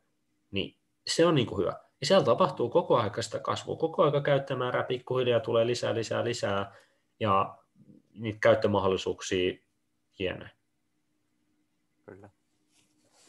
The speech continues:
Speaker 1: Ja tästä päästään ehkä nyt sit seuraamaan siihen, että okei, sanotaan nyt, että krypto tosi juttu, mut miksi just Bitcoin?
Speaker 2: No,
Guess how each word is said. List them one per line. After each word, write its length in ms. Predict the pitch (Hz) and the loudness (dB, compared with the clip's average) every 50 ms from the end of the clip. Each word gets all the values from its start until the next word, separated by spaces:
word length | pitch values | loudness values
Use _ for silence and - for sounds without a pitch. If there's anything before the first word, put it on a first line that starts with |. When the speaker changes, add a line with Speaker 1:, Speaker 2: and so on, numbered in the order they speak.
| - - - _ - - - - - - - - _ _ _ _ _ | -20 -20 -20 _ -20 -20 -20 -20 -20 -20 -20 -20 _ _ _ _ _
Speaker 1:
Ja 200 | 113 110 104 - - - - _ _ _ _ | -2 0 0 0 -4 -12 -20 _ _ _ _
tästä 260 | - 151 147 147 - - | 4 4 4 4 4 2
päästään 340 | 156 143 147 - 135 127 | 0 0 2 2 0 0
ehkä 200 | 123 120 - - | 0 -2 -4 -6
nyt 100 | 123 120 | -6 -6
sit 160 | - - 120 - | -8 -8 -4 2
seuraamaan 400 | - 131 127 120 117 113 110 107 | 4 6 6 6 4 4 2 0
siihen, 240 | 120 107 104 104 | 2 0 0 0
että 120 | 101 - - - - - - - _ _ _ - - _ _ _ | -2 -6 -10 -18 -20 -20 -20 -20 _ _ _ -20 -20 _ _ _
okei, 540 | 175 190 - - 196 92 76 - - - _ _ _ _ _ | 4 4 6 4 4 2 2 0 -4 -10 _ _ _ _ _
sanotaan 480 | - - 160 160 185 202 196 196 170 151 | -6 0 2 2 2 2 4 4 2 4
nyt, 180 | 147 147 - | 2 0 -2
että 120 | - - - | -6 -6 -6
krypto 420 | - - 135 131 127 - - - | 2 4 4 4 4 2 0 0
tosi 320 | - - 87 82 85 78 76 | 0 0 -4 -4 -4 -4 -6
juttu, 360 | 73 - - _ _ - - - _ _ _ _ _ | -8 -12 -14 _ _ -20 -20 -20 _ _ _ _ _
mut 200 | - 107 107 - | -12 -12 -10 -6
miksi 420 | 104 110 147 151 - - - - 117 | -4 -2 -2 -2 -2 -4 -4 -2 -4
just 320 | 110 104 104 - - _ | -4 -4 -6 -10 -12 _
Bitcoin? 480 | - - - - - - - - - _ _ _ _ _ _ _ _ _ _ _ _ _ _ _ _ _ _ _ _ _ _ _ _ _ _ _ _ _ _ _ _ _ _ _ _ _ _ | -12 -12 -12 -14 -18 -18 -20 -20 -20 _ _ _ _ _ _ _ _ _ _ _ _ _ _ _ _ _ _ _ _ _ _ _ _ _ _ _ _ _ _ _ _ _ _ _ _ _ _
Speaker 2:
No, 220 | 131 139 120 - | -12 -12 -12 -12